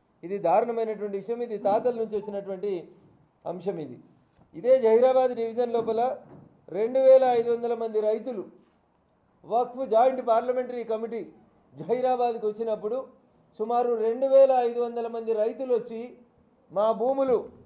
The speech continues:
వక్ఫ్ బోర్డు కింద డిక్లేర్ చేసినారు. రెండు వేల ఒకటి తర్వాత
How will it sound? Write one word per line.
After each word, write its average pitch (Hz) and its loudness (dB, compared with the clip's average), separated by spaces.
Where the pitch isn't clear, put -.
వక్ఫ్ 247 -4
బోర్డు 262 4
కింద 247 -8
డిక్లేర్ 233 -2
చేసినారు. 226 -4
రెండు 226 -4
వేల 254 2
ఒకటి 240 0
తర్వాత 240 -2